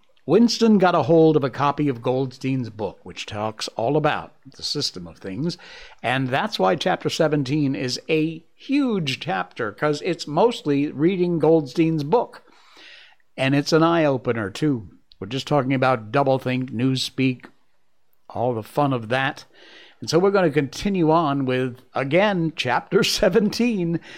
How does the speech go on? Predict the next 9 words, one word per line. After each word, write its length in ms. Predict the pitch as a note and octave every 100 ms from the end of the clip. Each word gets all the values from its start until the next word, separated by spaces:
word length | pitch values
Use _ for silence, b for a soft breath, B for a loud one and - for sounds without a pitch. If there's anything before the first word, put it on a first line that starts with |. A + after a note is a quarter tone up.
| B B -
of 320 | C3+ B2+ B2+
George 380 | C#3+ G#3 G3 E3
Orwell's 640 | F3+ D#3+ D#3+ D#3 D3+ A#2+
very 400 | A#2+ C#3+ G#3+ A3+
prophetic 760 | A#3 A3+ - D#3 F2 E2 - _ b b b b _
nineteen 680 | F2+ G2+ C3 A#2+ B2+ B2 C3+
eighty-four. 840 | C3+ G#2 A2 A2+ - D#2 - - - - _ _ _ _ _ _ _ _ _ _ _ _ _ -
In 200 | E3+ D#3+
newspeak, 760 | G#3+ B3+ - - F#2 - -